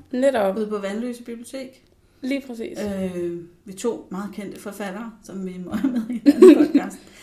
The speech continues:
Speaker 2: Og, øh, og, og, og så lykkedes det dig simpelthen?
Speaker 1: Mm, altså, mit helt store problem,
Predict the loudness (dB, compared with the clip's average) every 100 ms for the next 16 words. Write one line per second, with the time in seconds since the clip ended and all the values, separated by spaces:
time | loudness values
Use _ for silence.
0 | -20 -20 -20 -8 -4 -2 0 0 0 -2
1 | -6 -10 -20 -20 _ _ _ _ _ _
2 | _ -8 -8 -10 -8 -6 -8 -10 -8 -2
3 | -2 -2 -10 -20 -20 -20 _ _ _ -8
4 | -4 -4 -6 -8 -10 -8 -10 -8 -10 -12
5 | -18 _ 0 2 2 0 -2 -6 -14 -20
6 | -8 -4 -2 -2 -4 -4 -6 -6 -8 -4
7 | -4 -2 -4 -4 -4 -6